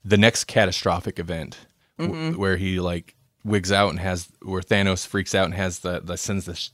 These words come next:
Speaker 1: sonic shockwave through the universe and it
Speaker 2: And
Speaker 1: dist-,
Speaker 2: knocks
Speaker 1: I love the,
Speaker 2: us.
Speaker 1: like, d-, cosmic level
Speaker 2: Yeah.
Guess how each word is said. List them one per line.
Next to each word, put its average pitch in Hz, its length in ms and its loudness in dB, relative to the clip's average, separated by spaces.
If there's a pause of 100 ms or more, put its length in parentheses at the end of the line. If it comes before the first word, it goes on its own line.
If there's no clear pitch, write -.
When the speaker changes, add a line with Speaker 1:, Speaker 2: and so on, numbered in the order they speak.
Speaker 1:
sonic 104 440 2
shockwave 101 600 2
through 95 200 -4
the 90 100 -2
universe 92 540 2
and 90 100 -4
it 78 40 -6
Speaker 2:
And 78 100 -8
Speaker 1:
dist-, 95 160 -4
Speaker 2:
knocks 98 120 0
Speaker 1:
I 110 80 8
love 127 380 8
the, 123 100 4
Speaker 2:
us. 101 60 4
Speaker 1:
like, 95 180 4 (760)
d-, 101 140 -6 (240)
cosmic 110 540 4
level 90 420 2
Speaker 2:
Yeah. - 80 -20